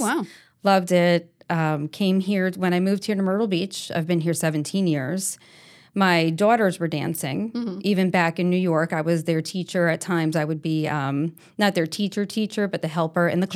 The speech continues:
Speaker 2: class. I would go
Speaker 1: Sure.
Speaker 2: in. Loved doing that. So when we moved here, obviously I enrolled them in dance.
Speaker 1: Mm-hmm.
Speaker 2: They loved it. Then the dance studio decided they were going to get together an adult competition class.
Speaker 1: Okay.
Speaker 2: So I was in it.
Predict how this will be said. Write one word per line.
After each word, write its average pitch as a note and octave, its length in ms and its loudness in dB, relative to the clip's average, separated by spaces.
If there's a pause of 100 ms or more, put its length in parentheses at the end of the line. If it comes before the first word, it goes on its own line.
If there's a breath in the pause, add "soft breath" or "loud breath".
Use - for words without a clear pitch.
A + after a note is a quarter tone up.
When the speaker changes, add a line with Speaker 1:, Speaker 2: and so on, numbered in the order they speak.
Speaker 2:
class. D#3 340 0
I E3 80 0
would E3+ 140 -2
go E3 140 2
Speaker 1:
Sure. D#3 60 2
Speaker 2:
in. D3+ 280 -2 (640 loud breath)
Loved F3+ 240 2
doing F#3+ 240 2
that. E3+ 340 4
So F#3 140 2
when E3+ 160 2
we F3+ 100 4
moved F3+ 280 0
here, E3+ 240 4
obviously D#3+ 520 0
I D#3 40 -2
enrolled D3+ 420 -2
them E3 180 0
in G3 100 -2
dance. F3+ 500 -4
Speaker 1:
Mm-hmm. G#3+ 240 -4 (600 loud breath)
Speaker 2:
They G#3+ 200 4
loved E3+ 320 2
it. F3 360 2
Then E3+ 220 2
the E3 120 2
dance F3 340 -2
studio A#3 400 0
decided G3 540 0
they E3+ 140 0
were F#3 120 -4
going E3+ 360 0
to G3+ 120 -4
get E3+ 200 -2
together D#3+ 360 -2
an E3+ 80 2
adult E3 320 -2
competition D3+ 560 -6
class. - 480 -12 (360)
Speaker 1:
Okay. A3 380 -6 (360 soft breath)
Speaker 2:
So D#3+ 540 2
I F#3 220 4
was A#3 160 4
in A3+ 140 4
it. C#3 200 -4